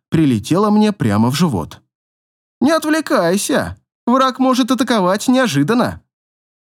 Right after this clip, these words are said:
Через секунду летит уже следующая стрела. В этот раз я успеваю от нее уклониться, а вот от следующей — нет. Слишком уж неудобную позу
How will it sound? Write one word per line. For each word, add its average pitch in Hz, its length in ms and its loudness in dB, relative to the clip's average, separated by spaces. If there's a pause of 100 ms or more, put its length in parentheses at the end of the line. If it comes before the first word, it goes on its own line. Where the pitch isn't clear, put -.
(340)
Через 185 300 0
секунду 254 500 0
летит 226 400 2
уже 214 220 2
следующая 147 640 0
стрела. 131 600 -2 (520)
В - 100 -4
этот 135 260 -2
раз 127 460 -4 (320)
я 139 160 2
успеваю 214 440 0
от 220 100 -6
нее 208 220 4
уклониться, 123 760 -2 (300)
а 131 120 0
вот 139 200 -2
от 90 120 -8
следующей — 214 800 0 (280)
нет. 139 420 0 (420)
Слишком 214 600 0
уж 220 240 0
неудобную 202 640 2
позу 170 520 -2